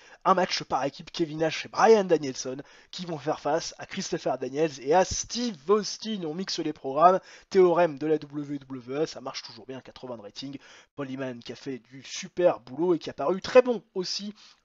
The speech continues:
dans ce segment, et des storylines qui avancent et qui gagnent de la hit. Ah, que demande le peuple ?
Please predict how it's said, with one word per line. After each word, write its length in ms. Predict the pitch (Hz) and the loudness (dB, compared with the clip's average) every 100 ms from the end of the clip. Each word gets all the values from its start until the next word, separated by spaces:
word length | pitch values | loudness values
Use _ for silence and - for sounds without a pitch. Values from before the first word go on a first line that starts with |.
| 147 | -4
dans 200 | 190 202 | -2 -2
ce 240 | - - 190 | -6 -12 -12
segment, 400 | - 175 180 139 | -10 -8 -6 -6
et 60 | |
des 60 | 127 | -8
storylines 480 | - 131 160 202 190 - _ | -10 -2 4 4 4 -8 _
qui 120 | - | 4
avancent 280 | 240 254 208 | 8 8 6
et 20 | |
qui 100 | 175 | -2
gagnent 180 | 185 214 | 2 2
de 100 | 202 | 4
la 80 | 180 | 2
hit. 180 | 123 - - | 2 -10 -12
Ah, 220 | 135 - _ _ _ | -12 -12 _ _ _
que 80 | 190 | -6
demande 200 | 190 190 | -4 -2
le 80 | 170 | -2
peuple ? 220 | 156 - | -4 -8